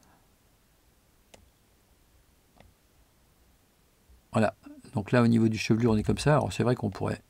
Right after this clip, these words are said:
tout de suite mettre ça comme ça. Voilà, ok. Ensuite, ça, bah, je vois que c'est relié entre le V C C et puis, euh, vous voyez, on a toute cette ligne-là qui est reliée ensemble. Bon, puisque tout est en ligne et relié ensemble, je mets ça comme ceci.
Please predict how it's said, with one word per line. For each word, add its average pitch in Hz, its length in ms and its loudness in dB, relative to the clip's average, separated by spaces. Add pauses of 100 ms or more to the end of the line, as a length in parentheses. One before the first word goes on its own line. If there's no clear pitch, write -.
tout - 100 -8
de - 60 -8
suite - 180 -10
mettre 110 160 -2
ça 104 80 0
comme 98 180 -4
ça. 170 300 -2 (420)
Voilà, 131 320 -2
ok. 123 200 -6 (1040)
Ensuite, 165 400 0 (380)
ça, - 320 4 (920)
bah, 110 100 0
je 107 40 0
vois 123 100 2
que - 60 -4
c'est 131 100 2
relié 131 180 6
entre 123 240 0
le 110 60 2
V 123 120 2
C - 160 0
C - 180 2
et 135 240 2
puis, 123 340 2
euh, 110 80 0
vous 113 120 -6
voyez, 135 200 4
on 117 120 4
a 113 60 0
toute - 200 -6
cette - 180 0
ligne-là 131 220 4
qui - 140 -2
est - 20 4
reliée 110 160 4
ensemble. 143 520 2 (420)
Bon, 101 120 -2
puisque - 240 0
tout 147 220 -2
est 156 40 6
en 143 80 6
ligne 139 200 6
et 120 60 6
relié 113 220 2
ensemble, 143 520 0 (220)
je 123 120 2
mets 117 140 4
ça 101 140 -2
comme 101 180 -2
ceci. 165 480 0